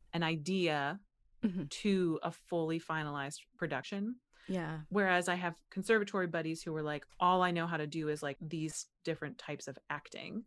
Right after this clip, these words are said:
Speaker 2: Right.
Speaker 1: And I don't have the tools to, like, create my own work, which, you know, I mean, I was chasing those tools 'cause I took every course that involved the creation of work.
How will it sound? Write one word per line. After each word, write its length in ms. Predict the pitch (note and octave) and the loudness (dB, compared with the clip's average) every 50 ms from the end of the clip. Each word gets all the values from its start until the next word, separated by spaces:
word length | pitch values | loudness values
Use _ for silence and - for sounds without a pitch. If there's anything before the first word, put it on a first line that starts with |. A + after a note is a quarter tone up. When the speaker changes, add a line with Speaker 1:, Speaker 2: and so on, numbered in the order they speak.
| _ - | _ -4
Speaker 2:
Right. 380 | F3 F3 E3+ D#3+ - - - - _ - _ _ _ - | -2 -2 -2 -2 -4 -6 -10 -14 _ -20 _ _ _ -6
Speaker 1:
And 420 | - F#3+ F#3 F3 F3 E3 E3 D3+ - - _ - | -2 0 0 2 0 0 -2 -4 -8 -12 _ -4
I 120 | E3 E3+ | -2 -2
don't 140 | E3 D#3+ F3 E3+ | 0 -2 -2 -2
have 180 | F3 E3+ D3 | -2 -2 -2
the 80 | D#3 D#3 | -4 -6
tools 400 | - - F#3 E3+ D#3+ E3 D#3+ - | -4 -2 -2 -2 0 -2 -4 -6
to, 120 | - E3+ | -4 -4
like, 120 | D#3 C#3+ - | -4 -4 -4
create 260 | - - E3 D#3 - | -4 -2 -2 -2 -2
my 120 | D3+ C#3+ C#3 | -4 -6 -6
own 140 | C#3 C#3+ C#3+ | -6 -4 -2
work, 340 | E3+ E3 - D3 - - - _ _ _ _ _ _ _ - | 0 0 0 0 -4 -10 -18 _ _ _ _ _ _ _ 0
which, 200 | G3+ G3+ - - _ _ _ _ | 0 0 0 -4 _ _ _ _
you 120 | A3+ C#4+ | 2 4
know, 300 | B3+ G3 E3+ D3+ C#3+ - _ - | 4 4 4 2 0 -4 _ -2
I 60 | F#3+ F#3+ | -2 0
mean, 100 | F#3 F3+ | 2 2
I 80 | G#3+ A3 | 2 2
was 140 | F#3 - | 2 0
chasing 440 | - - - A#3 A3+ G#3+ - F3+ F3 | -4 0 2 2 2 2 2 0 0
those 220 | E3+ D#3+ D#3+ - - | 0 -2 -4 -6 -8
tools 260 | - E3 D#3 D3+ - | -6 -6 -4 -4 -4
'cause 100 | - D#3+ | -6 -6
I 80 | D3+ D#3 | -6 -6
took 340 | - - - - A#2+ A#2 - | -6 -4 -4 -2 -4 -2 -4
every 240 | - F3 D#3 D#3+ D#3 | -6 -4 -4 -4 -6
course 520 | - - - E3+ D#3 D#3 - - - - - _ - - - - | -6 -4 -4 -2 -2 -2 -4 -8 -12 -14 -18 _ -20 -20 -8 -6
that 140 | E3 - - | -6 -4 -2
involved 640 | E3 E3 D#3+ D3 C3+ E3 E3+ F3+ F#3 F#3 F3+ E3 - | -2 -2 -2 -2 -2 0 0 2 2 0 0 0 -4
the 80 | D#3+ | -4
creation 480 | D#3 - - C#3+ C3+ C#3 C#3+ - C3 - | -4 -4 -6 -6 -6 -6 -8 -8 -10 -12
of 120 | C#3+ - | -12 -10
work. 340 | - - - - - - - | -10 -8 -8 -8 -10 -12 -18